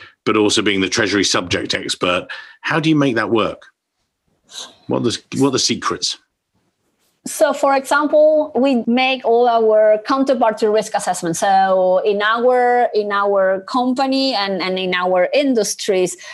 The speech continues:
Speaker 2: similar to the upstream industry, the oil and gas upstream industry, our business cycle is long, and we
Speaker 1: Hmm.
Speaker 2: invest up front, and then we have, in general, long-term contracts. So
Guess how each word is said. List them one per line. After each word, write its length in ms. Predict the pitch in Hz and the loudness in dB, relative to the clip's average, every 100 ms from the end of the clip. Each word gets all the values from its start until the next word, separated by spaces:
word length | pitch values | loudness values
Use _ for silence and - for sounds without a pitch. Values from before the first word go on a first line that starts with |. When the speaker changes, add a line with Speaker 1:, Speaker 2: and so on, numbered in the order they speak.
| - _ - | -20 _ -10
Speaker 2:
similar 640 | 233 - 294 277 262 247 233 | -8 -2 0 2 4 2 0
to 120 | - | 0
the 460 | 208 196 180 185 185 - | 2 4 4 2 0 0
upstream 960 | 165 - - - 226 196 185 180 185 190 | 0 0 -6 -2 0 0 0 -2 -4 -4
industry, 580 | 214 202 165 165 - 180 | -4 -2 -2 -4 -2 -2
the 180 | 175 180 | 2 2
oil 140 | 202 | 2
and 140 | 196 185 | 2 0
gas 220 | 190 196 | -2 -2
upstream 420 | 208 - 208 185 | -6 -4 -4 -4
industry, 560 | 196 175 175 - 175 175 - - - - | -4 -4 -4 -2 -4 -4 -10 -20 -10 -2
our 460 | 202 202 196 180 175 | 2 2 2 0 0
business 380 | 226 302 311 277 | 0 2 0 0
cycle 400 | 190 185 190 196 | -2 -2 0 0
is 240 | 180 170 185 | 0 -2 0
long, 480 | 190 196 139 127 151 | 2 2 -2 -4 -4
and 220 | 180 185 | -2 0
we 180 | 226 285 | 2 2
Speaker 1:
Hmm. 320 | 302 247 233 | 2 0 0
Speaker 2:
invest 380 | 214 226 220 - | 0 0 0 -2
up 160 | 185 | -4
front, 760 | - - 359 269 180 180 185 - - - - | -4 0 2 4 2 0 -4 -10 -20 -20 -10
and 180 | 185 196 | -2 0
then 460 | 220 226 226 220 208 | 2 2 2 0 0
we 100 | 202 | 0
have, 520 | 202 202 196 196 202 | 0 2 2 2 0
in 180 | 190 190 | 0 2
general, 800 | 202 196 185 180 175 175 180 185 | 0 2 2 4 4 2 0 -2
long-term 520 | 196 196 190 190 175 175 | 0 0 -2 -4 -4 -4
contracts. 640 | 202 175 175 - - - | -4 -2 -4 -6 -6 -2
So 680 | 202 196 190 185 180 180 | 0 2 4 4 4 2